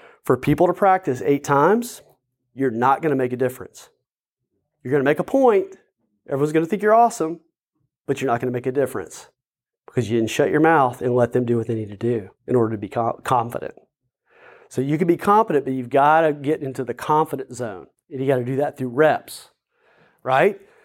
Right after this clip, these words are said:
If you don't believe that, ask your softball team at your church. They get it.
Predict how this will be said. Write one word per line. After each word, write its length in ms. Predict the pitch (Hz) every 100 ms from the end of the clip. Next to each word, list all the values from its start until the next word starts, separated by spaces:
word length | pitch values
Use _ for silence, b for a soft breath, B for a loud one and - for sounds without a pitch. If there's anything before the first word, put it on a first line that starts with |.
| b b b
If 160 | 160
you 80 | 147
don't 200 | 165 220
believe 400 | 240 247 277 233
that, 280 | 185 165 -
ask 260 | 165 175 -
your 100 | 202
softball 540 | 220 208 202 156 135
team 240 | 143 127
at 100 | 123
your 100 | 131
church. 480 | - 120 85 - - _ _ _ _ _ _ _ _ _ _ _ _ _ _ _ _ _ _
They 160 | 180 240
get 220 | 139 120
it. 280 | 175 -